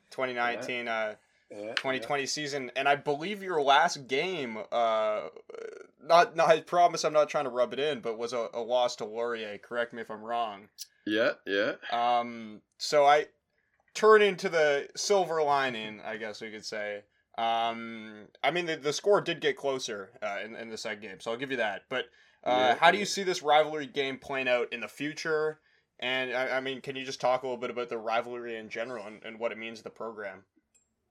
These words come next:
Speaker 2: Yeah, I mean, uh, I, I'm a, I'm a big fan of Justin Ceresa's.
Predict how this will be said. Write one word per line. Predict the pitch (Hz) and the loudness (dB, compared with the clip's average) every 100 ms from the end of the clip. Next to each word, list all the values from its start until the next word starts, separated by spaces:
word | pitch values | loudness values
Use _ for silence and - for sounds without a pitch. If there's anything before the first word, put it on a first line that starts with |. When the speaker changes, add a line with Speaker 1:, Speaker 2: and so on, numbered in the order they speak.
| _ - | _ -16
Speaker 2:
Yeah, | 113 165 185 120 | -4 0 2 2
I | 123 | 2
mean, | 131 127 113 - - _ - | 2 0 -2 -8 -18 _ -2
uh, | 107 - | -2 -2
I, | 107 117 110 - _ | 0 2 2 -4 _
I'm | 113 127 | 0 4
a, | 117 - - | 4 2 -4
I'm | 113 117 | -2 -2
a | |
big | - 123 123 - | 0 4 4 2
fan | 117 113 110 107 | -2 0 0 -2
of | 92 | -4
Justin | 107 101 101 | -4 -2 -6
Ceresa's. | - 104 101 95 104 98 - | -8 -4 -4 -4 -8 -12 -14